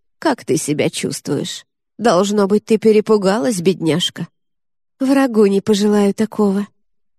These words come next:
Я оглядела фотографии на каминной полке. На них были запечатлены счастливые моменты.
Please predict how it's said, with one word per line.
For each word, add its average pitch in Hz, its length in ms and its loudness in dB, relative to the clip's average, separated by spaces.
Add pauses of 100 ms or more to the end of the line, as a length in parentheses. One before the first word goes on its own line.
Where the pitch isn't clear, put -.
(520)
Я 214 220 4
оглядела 196 520 0
фотографии 180 680 -2
на 175 140 0
каминной 190 520 -2
полке. 151 520 -6 (580)
На 196 160 2
них 190 300 -2
были 208 260 2
запечатлены 190 760 -2
счастливые 202 580 2
моменты. 214 560 -4